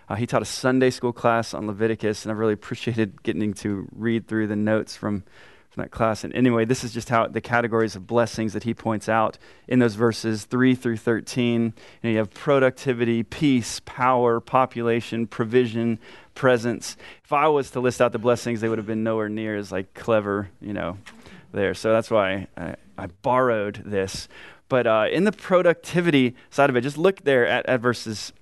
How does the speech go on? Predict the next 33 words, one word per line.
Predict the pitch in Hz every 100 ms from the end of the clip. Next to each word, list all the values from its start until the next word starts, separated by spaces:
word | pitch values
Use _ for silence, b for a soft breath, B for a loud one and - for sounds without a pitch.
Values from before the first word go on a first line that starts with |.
| _ -
three | 135 127
through | 120
five. | 107 110 104 104
"If | 123
you | 147
walk | 151 185 202
in |
my | 185
statutes | 180 139 135 139 135 113
and | 110
observe | 107 117 151
my | 151 151
commandments | - 120 120 117 -
and | 107
do | 147 175
them, | 110 104 110 B B B B
then | 117 160 175
I | 131
will | 143 127
give | 113 151 156
you | 151 165
your | 170 131 117 110
rains | 107 123 143 160 165 -
in | 123
their | 113 107
season, | - 165 160 104 95 131 - - B B B
and | 127
the | 120
land | 120 143 151
shall | - 110
yield | 110 113 139 147
its | 139 131
increase, | 147 - 95 98 - -